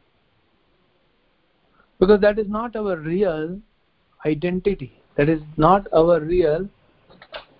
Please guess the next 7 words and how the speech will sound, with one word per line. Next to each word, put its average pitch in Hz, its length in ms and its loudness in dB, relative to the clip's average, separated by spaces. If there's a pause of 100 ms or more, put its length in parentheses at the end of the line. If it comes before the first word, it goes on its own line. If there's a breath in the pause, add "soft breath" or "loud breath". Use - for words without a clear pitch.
role." 170 360 4 (3250)
We 170 100 6
have 202 140 8
a 196 80 2
drama 175 480 -4
to 156 80 -14
play. 135 380 -12